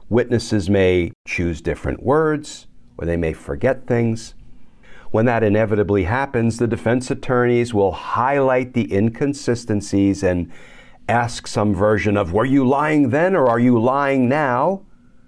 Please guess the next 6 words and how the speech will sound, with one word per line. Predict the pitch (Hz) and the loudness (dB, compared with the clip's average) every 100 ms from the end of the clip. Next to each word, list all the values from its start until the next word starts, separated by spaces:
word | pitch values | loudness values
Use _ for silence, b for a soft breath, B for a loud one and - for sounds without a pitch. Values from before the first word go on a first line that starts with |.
| b b - | b b -8
which | 92 98 - - | -4 -4 -6 -12
technically | - 113 101 87 80 80 | -4 -4 -2 -4 -2 -2
is | 90 | -2
an | 87 | -2
objectionable | 80 76 82 82 85 78 80 | -2 -2 -2 -2 -4 -2 -2
question. | - - 85 - - 80 113 | -4 -6 -6 -6 -6 -6 -6